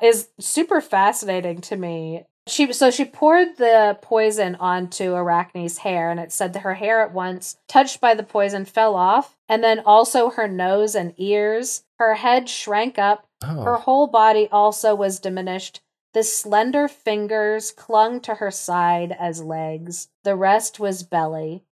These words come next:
Speaker 1: Still from this she ever spins a thread, and now, as a spider, she exercises her old-time weaver's art.
Speaker 2: I did not like that description.
Speaker 1: No, like, how her
Speaker 2: Like, thin fingers stick to her side. Like, she,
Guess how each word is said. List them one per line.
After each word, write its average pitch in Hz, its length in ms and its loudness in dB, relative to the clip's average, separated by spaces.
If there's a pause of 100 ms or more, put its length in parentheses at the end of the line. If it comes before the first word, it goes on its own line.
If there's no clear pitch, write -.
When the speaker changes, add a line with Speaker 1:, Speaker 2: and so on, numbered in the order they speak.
Speaker 1:
Still 269 420 0
from 277 260 -2
this 226 280 -2
she 214 420 -8
ever 220 300 4
spins 185 480 -6
a 190 80 -8
thread, 165 500 -4
and 190 240 -6
now, 220 560 -2
as 190 220 -6
a 247 40 -10
spider, 175 600 -4 (100)
she 226 240 -4
exercises 208 920 -2
her 185 180 -8
old-time 190 640 -6
weaver's 170 720 -8
art. - 440 -16 (320)
Speaker 2:
I 185 40 2
did 175 200 -4
not 110 240 2
like - 280 -6
that - 180 -4
description. 233 320 -4
Speaker 1:
No, 262 580 8
like, 233 200 6
how 262 360 4
her 240 460 2
Speaker 2:
Like, 139 160 -10
thin 156 460 2
fingers 151 560 0
stick - 480 0
to 139 100 0
her 123 140 0
side. 113 340 -2
Like, 147 140 0
she, 151 180 -2